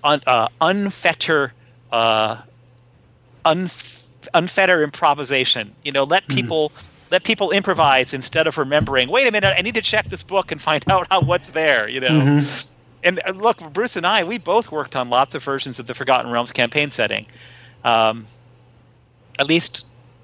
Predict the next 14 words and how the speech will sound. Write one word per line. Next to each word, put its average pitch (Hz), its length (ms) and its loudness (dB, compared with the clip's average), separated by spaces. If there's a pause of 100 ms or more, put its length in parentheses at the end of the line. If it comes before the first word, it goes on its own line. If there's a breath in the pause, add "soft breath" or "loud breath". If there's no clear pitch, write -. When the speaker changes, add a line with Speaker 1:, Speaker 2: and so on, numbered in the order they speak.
(540)
Speaker 1:
maybe 156 180 -2
I'm 160 160 0
wrong 165 160 2
about 120 220 0
that. 107 260 2
No, 143 440 2
I 127 180 2
worked 165 240 0
on 160 120 2
two. 131 280 -2
You 123 200 -4
worked 156 220 0
on 127 160 2
the, 110 320 2